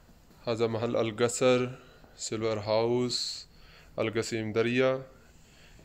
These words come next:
إن شاء الله شوف كله فرن، سوي ترتيب.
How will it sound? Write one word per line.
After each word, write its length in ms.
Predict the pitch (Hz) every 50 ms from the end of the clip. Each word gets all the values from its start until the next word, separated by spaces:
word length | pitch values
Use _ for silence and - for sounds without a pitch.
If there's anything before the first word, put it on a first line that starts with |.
| -
إن 160 | 117 110 110
شاء 180 | 107 - 117 107
الله 120 | 104 107
شوف 260 | 104 - 120 117 110 -
كله 280 | - 113 107 110 110
فرن، 540 | 107 - - 120 120 127 131 123 127 127 127
سوي 380 | - - - - - 113 107 107
ترتيب. 640 | 98 113 101 - - 110 113 117 123 127 131 131